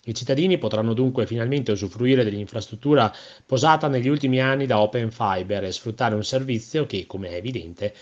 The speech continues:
sta diventando sempre più importante con o senza emergenza covid diciannove. I lavori sono stati completati, spiega il sindaco valladese Fabio Lucchetta. A fine duemilaventi era stato fatto il collaudo e ora gli utenti possono contattare i providers per allacciare la propria abitazione alla fibra.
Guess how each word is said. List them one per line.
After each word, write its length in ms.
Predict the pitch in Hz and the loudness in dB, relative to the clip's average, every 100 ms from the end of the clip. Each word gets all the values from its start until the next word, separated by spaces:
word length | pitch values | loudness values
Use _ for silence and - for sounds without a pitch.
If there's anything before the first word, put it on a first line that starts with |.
| - - | -20 -10
sta 180 | - 160 | 0 4
diventando 600 | 139 175 170 110 110 107 | 4 4 4 2 2 0
sempre 340 | - 170 165 | 0 0 0
più 140 | - 156 | 0 -2
importante 800 | 135 151 - 123 104 - 98 - | 0 -2 0 -2 -2 -4 -6 0
con 260 | 147 190 | 2 2
o 120 | 214 135 | -2 -6
senza 440 | 120 90 - 110 | -4 -6 -6 -2
emergenza 580 | 110 131 123 90 - 127 | 0 0 -2 -8 -8 -6
covid 280 | 107 95 98 | -4 -4 -6
diciannove. 640 | 101 120 113 82 78 - _ _ _ - - - - - | -6 -6 -4 -6 -10 -20 _ _ _ -20 -20 -20 -14 0
I 80 | |
lavori 300 | 123 143 165 | 6 10 10
sono 200 | 151 156 | 8 0
stati 240 | 139 143 139 | 0 0 0
completati, 640 | 147 135 139 160 156 139 | -2 -2 2 4 4 2
spiega 300 | 123 120 110 | -2 0 0
il 60 | 104 | 0
sindaco 380 | - 120 101 95 | -2 -2 -2 -2
valladese 560 | 101 104 123 123 107 | 0 0 2 2 2
Fabio 340 | - 101 107 98 | -2 -4 -2 -4
Lucchetta. 560 | 101 110 95 - 98 - - - - | -4 -4 -4 -4 -8 -8 -20 -14 -10
A 60 | |
fine 220 | - 135 | 0 2
duemilaventi 640 | 131 127 127 131 147 156 151 | 6 6 6 6 4 2 2
era 140 | 127 | 2
stato 180 | 113 113 | 0 -2
fatto 240 | 120 127 | -2 -2
il 120 | 117 117 | -2 -2
collaudo 680 | 113 127 143 135 123 110 | 0 6 8 6 4 0
e 80 | 107 | 2
ora 180 | 131 139 | 2 2
gli 120 | 127 | 0
utenti 420 | 143 151 147 139 | -2 -2 0 -4
possono 400 | 135 123 127 101 | -2 -2 -2 -4
contattare 500 | - 101 110 139 120 | -4 -8 -2 2 2
i 80 | 104 | 2
providers 640 | 135 135 98 98 101 107 | 0 0 0 0 -2 -4
per 160 | - 110 | -4 -2
allacciare 520 | 113 117 151 151 160 | -2 -2 2 2 2
la 120 | 147 | 0
propria 300 | 139 139 123 | 0 -2 -2
abitazione 540 | 101 120 147 - 95 101 | -4 -4 -6 -4 -4 -2
alla 160 | 131 | -2
fibra. 400 | 131 87 87 82 | -4 -10 -12 -16